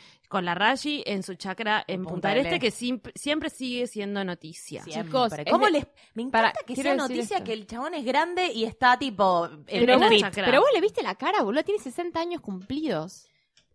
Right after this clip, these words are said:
Speaker 2: La última vez que trabajó ese hombre fue el noventa y dos, boluda. Si, si no tiene la cara
Speaker 1: Claro,
Speaker 2: así,
Speaker 1: tiene
Speaker 2: es un hijo
Speaker 1: pelo.
Speaker 2: de puta.
Speaker 1: Viste que el hermano
Speaker 2: Se
Speaker 1: también
Speaker 2: rasca los
Speaker 1: trabaja.
Speaker 2: huevos a novecientas manos, boluda.
Speaker 1: El hermano trabaja en el noticiero. O sea, tampoco es como, ah, yo no quiero decir
Speaker 3: Tampoco.
Speaker 1: nada. <laughs>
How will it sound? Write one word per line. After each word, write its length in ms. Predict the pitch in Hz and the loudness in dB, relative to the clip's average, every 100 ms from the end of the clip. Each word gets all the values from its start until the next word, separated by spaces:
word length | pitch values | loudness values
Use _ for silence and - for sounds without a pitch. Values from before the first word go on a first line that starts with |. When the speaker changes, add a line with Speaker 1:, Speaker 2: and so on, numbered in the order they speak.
| - | -12
Speaker 2:
La 120 | 170 | -10
última 380 | 208 254 247 165 | -8 -10 -8 -8
vez 120 | 196 | -8
que 100 | - | -8
trabajó 340 | 175 147 147 202 | -8 -8 -8 -10
ese 220 | - 175 | -8 -6
hombre 240 | 254 220 | -6 -6
fue 140 | 185 190 | -6 -6
el 60 | |
noventa 380 | 208 180 165 156 | -6 -6 -6 -6
y 60 | 165 | -4
dos, 120 | 180 | -4
boluda. 340 | 156 147 175 165 | -4 -4 -4 -4
Si, 200 | - 160 | -8 -16
si 180 | 139 | -10
no 100 | 165 | -8
tiene 160 | 208 226 | -6 -2
la 140 | 190 | -2
cara 180 | 160 185 | -2 0
Speaker 1:
Claro, 240 | 170 202 214 | 4 4 4
Speaker 2:
así, 80 | 240 | 2
Speaker 1:
tiene 160 | 196 185 | 0 0
Speaker 2:
es 40 | |
un 80 | 202 | 4
hijo 80 | 214 254 | 6 6
Speaker 1:
pelo. 100 | 190 | 6
Speaker 2:
de 100 | 175 | 4
puta. 400 | 214 196 - 135 | 2 0 0 0
Speaker 1:
Viste 220 | - - | 2 2
que 80 | 254 | 4
el 80 | 208 | 4
hermano 460 | 202 208 226 277 | 4 4 4 4
Speaker 2:
Se 80 | 247 | 6
Speaker 1:
también 240 | 220 262 330 | 8 10 10
Speaker 2:
rasca 140 | 233 | 12
los 80 | - | 10
Speaker 1:
trabaja. 220 | 226 185 | 12 10
Speaker 2:
huevos 240 | 208 214 208 | 10 10 10
a 240 | 180 190 | 8 2
novecientas 880 | 226 240 226 285 - 339 339 294 277 | 4 4 4 2 -2 -4 0 4 4
manos, 420 | 294 269 214 160 | 4 4 2 0
boluda. 180 | 160 165 | 0 2
Speaker 1:
El 60 | 208 | 8
hermano 340 | 208 185 277 | 8 8 4
trabaja 380 | 285 220 208 240 | 4 4 4 2
en 80 | 233 | -2
el 100 | 190 | -2
noticiero. 800 | 175 170 160 208 180 156 147 139 | -4 -8 -10 -4 -2 -2 -4 -6
O 80 | - | -10
sea, 220 | 196 156 | -10 -12
tampoco 460 | - 139 - 147 160 | -10 -12 -10 -12 -12
es 40 | |
como, 200 | - 131 | -14 -16
ah, 340 | - 104 135 - | -14 -12 -12 -14
yo 140 | 196 | -14
no 100 | 185 | -12
quiero 160 | 170 - | -12 -14
decir 220 | - - | -14 -2
Speaker 3:
Tampoco. 320 | 254 262 508 | 2 8 8
Speaker 1:
nada. 180 | 269 233 | 8 4
<laughs> 140 | 254 | 4